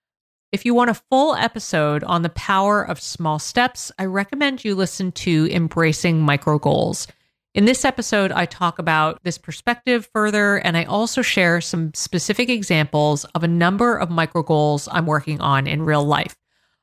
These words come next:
I've made a ton of progress on these micro goals in the past couple of months because they're micro. Now, there are four simple questions I want you to consider in order to help you get back into a movement routine,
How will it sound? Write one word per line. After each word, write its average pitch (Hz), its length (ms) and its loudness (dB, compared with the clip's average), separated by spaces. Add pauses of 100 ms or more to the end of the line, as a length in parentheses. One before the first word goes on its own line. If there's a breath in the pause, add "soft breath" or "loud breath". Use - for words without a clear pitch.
(140)
I've 202 200 0
made 220 180 2
a 190 140 -2 (240)
ton 254 480 -2
of 196 200 0
progress 208 480 0
on 180 120 0
these 165 180 -2
micro 170 300 0
goals 190 400 0
in 170 160 -4
the 160 80 0
past - 400 -6
couple 185 260 -4
of 180 80 0
months 196 400 -2 (460)
because 190 720 -2 (240)
they're 170 160 2
micro. 202 680 2 (680)
Now, 190 320 0 (260)
there 202 140 2
are 190 100 -2 (140)
four 320 240 2
simple 277 360 -2
questions 180 680 -4
I 175 80 -4
want 170 320 -2
you 233 100 0
to 262 60 -2
consider 147 800 -2
in 180 180 0 (100)
order 240 280 4
to 277 40 2
help 220 300 -2
you 185 80 2
get 160 280 -2
back 151 340 0 (320)
into 160 240 -6
a 156 40 -2
movement 226 380 0
routine, 220 600 0